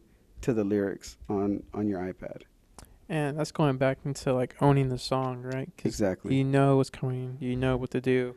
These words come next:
Speaker 1: Exactly.
Speaker 2: You're not doing it last minute, like, thirty minutes before service start, you know?
Speaker 1: Yes, and it's obvious. It's so obvious.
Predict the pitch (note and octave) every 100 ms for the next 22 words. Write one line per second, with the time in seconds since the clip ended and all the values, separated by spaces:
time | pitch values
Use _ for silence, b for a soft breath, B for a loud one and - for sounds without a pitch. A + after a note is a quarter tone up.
0 | - A#2 A#2 F#2+ - F#2+ - C#3+ C#3 C3+
1 | C3+ C#3 C3+ - F#3 C3+ C3+ - C3+ B2+
2 | - B2 A#2 - B2 A#2+ A#2+ B2+ C3+ -
3 | B2+ - B2+ A#2+ - - - D#3 C3 A2
4 | G#2 D#2 - - A#2+ A#2+ - A#2 A2+ G#2
5 | F#2 - - G#2+ - - B2 A2 A2 G#2+
6 | G#2+ G#2